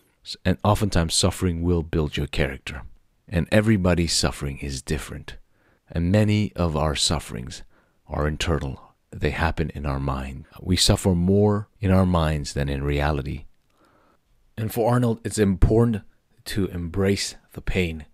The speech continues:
And it is only through pain that victory is achieved. Uh, the victory here is of having built the resilience, the being, having built the character to endure the suffering. Right? Your ability to endure suffering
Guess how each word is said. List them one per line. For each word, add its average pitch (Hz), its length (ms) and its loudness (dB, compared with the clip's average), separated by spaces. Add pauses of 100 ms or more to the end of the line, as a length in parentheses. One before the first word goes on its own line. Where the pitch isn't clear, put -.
(140)
And 107 180 -4
it 107 60 -2
is 98 80 -4
only 117 200 2
through 113 240 -2
pain 95 400 0 (340)
that 90 140 -2
victory 90 400 -4
is - 120 -6
achieved. - 460 -10 (340)
Uh, 98 120 -4
the 95 100 0
victory 101 440 0
here 87 400 -2
is 87 360 -8 (220)
of 82 100 -8
having 92 280 -2
built 98 340 -2
the 101 100 -6
resilience, 85 720 -4
the 87 80 -14
being, 92 320 -2 (240)
having 90 300 -6
built 98 280 -2
the 95 80 -8
character 87 640 -2 (460)
to - 140 -10
endure 95 720 -2
the 92 100 -10
suffering. 85 520 -4 (680)
Right? 90 160 -8
Your 95 180 0
ability 123 500 2
to 104 200 -6
endure 92 360 -6
suffering 80 560 -8